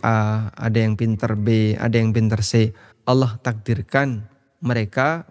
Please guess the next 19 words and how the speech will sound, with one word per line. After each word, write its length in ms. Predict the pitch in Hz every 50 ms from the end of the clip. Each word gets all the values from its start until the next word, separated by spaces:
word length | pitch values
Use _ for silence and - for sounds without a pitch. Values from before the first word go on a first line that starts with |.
| _ _
punya 320 | - 123 117 120 123 113
potensi 400 | - 110 104 - 107 107 104 -
yang 160 | 123 113 104 101
berbeda. 400 | 95 90 - 98 98 92 90 - _ _ _ _
Sehingga 400 | - - 147 147 143 135 139 135
dinamika 640 | 123 113 117 160 196 226 226 214 208 202 185 - 185
kehidupan 560 | 175 - 185 151 143 143 143 135 156 147 139
bisa 240 | 131 123 - 139 123
berjalan 560 | 113 113 110 110 117 110 120 139 180 226 247 262 - _ _ _
karena 560 | - 143 135 135 135 135 135 135 131 135 -
dengan 320 | - 123 127 131 147 151 147
keberadaan 560 | - 143 156 120 117 113 117 160 190 196 175
potensi 400 | 165 156 - 165 165 165 - 160
yang 160 | 147 143 135
berbeda, 480 | 123 110 107 113 107 104 143 180 208 202 - _ _ _ -
mereka 240 | 127 127 123 147
bisa 320 | 139 131 120 113 - 123 113
saling 240 | - - 117 120 120
membutuhkan. 640 | 120 113 117 131 98 - 98 90 - - 92 -